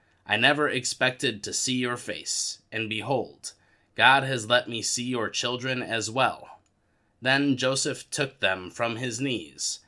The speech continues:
and bowed with his face to the ground. And Joseph took them both, Ephraim with his right hand towards Israel's left, and Manasseh with his left hand towards Israel's right, and brought them close to him.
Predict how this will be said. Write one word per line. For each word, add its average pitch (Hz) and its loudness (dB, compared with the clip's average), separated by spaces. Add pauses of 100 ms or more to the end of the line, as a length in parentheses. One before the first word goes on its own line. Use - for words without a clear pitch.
(240)
and 101 -6
bowed 131 8
with 131 -4
his 135 -2
face 143 -2
to 135 -4
the 131 -4
ground. 82 -4 (640)
And 110 4
Joseph 135 0
took 117 0
them 110 4
both, - -2 (300)
Ephraim 131 2
with 117 -2
his 104 -4
right 113 2
hand 90 -8
towards 101 -4
Israel's 117 -2
left, - 0 (340)
and 107 0
Manasseh 107 2
with 107 -2
his 104 -6
left 127 2
hand 90 -6
towards 104 -8
Israel's 117 -4
right, - -2 (420)
and 101 -6
brought 123 4
them 123 0
close 135 0
to - -10
him. - -16